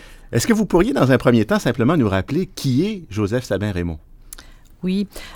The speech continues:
Speaker 2: euh, Joseph Sabin-Raymond est un abbé séculier qui a étudié et enseigné au séminaire de Saint-Hyacinthe au dix-neuvième siècle.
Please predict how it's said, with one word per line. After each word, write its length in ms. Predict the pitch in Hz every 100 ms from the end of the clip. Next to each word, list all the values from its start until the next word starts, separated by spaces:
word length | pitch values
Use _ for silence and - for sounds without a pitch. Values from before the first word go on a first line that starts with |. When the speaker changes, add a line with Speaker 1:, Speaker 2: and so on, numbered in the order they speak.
| -
Speaker 2:
euh, 340 | 160 156 151 151
Joseph 300 | 175 170 202
Sabin-Raymond 600 | 196 175 175 170 208 254
est 120 | 208
un 160 | 170
abbé 320 | 170 165 180 180
séculier 580 | - - 185 165 202
qui 200 | 302 -
a 80 | 226
étudié 640 | 285 - 208 185 214 269 -
et 180 | 226 -
enseigné 480 | 233 247 - 202 185
au 80 | 156
séminaire 540 | - 160 160 170 190
de 220 | 175 170
Saint-Hyacinthe 680 | 170 - 156 165 160 196 208 -
au 100 | 202
dix-neuvième 600 | 165 170 170 160 156 151
siècle. 340 | - 151 185